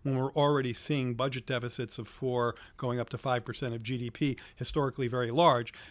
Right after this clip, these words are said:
Um, you can't find, I mean, you really can't find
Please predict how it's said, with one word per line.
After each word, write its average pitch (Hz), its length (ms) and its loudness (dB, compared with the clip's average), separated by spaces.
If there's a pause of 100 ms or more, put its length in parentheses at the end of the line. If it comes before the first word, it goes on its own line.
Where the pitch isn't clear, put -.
Um, 147 300 2
you 190 240 6
can't 226 440 0
find, 151 600 4 (100)
I 147 60 2
mean, 156 160 2
you 226 200 6
really 190 260 8
can't 147 380 0
find 120 600 -2